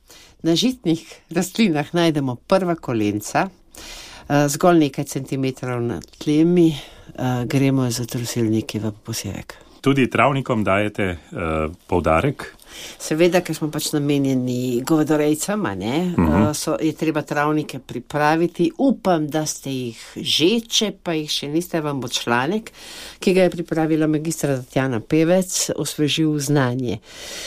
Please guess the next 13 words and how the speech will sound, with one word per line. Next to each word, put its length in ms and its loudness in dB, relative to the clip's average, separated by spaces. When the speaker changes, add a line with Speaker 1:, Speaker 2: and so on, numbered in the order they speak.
Speaker 1:
Posebej 420 2
pomembno 640 0
je, 400 0
če 200 -2
kosite 440 -4
travo 400 0
za 100 -8
silažo, 640 0
da 180 0
poravnate 640 -2
krtine. 680 -2
Speaker 2:
Čim 260 2
prej. 240 2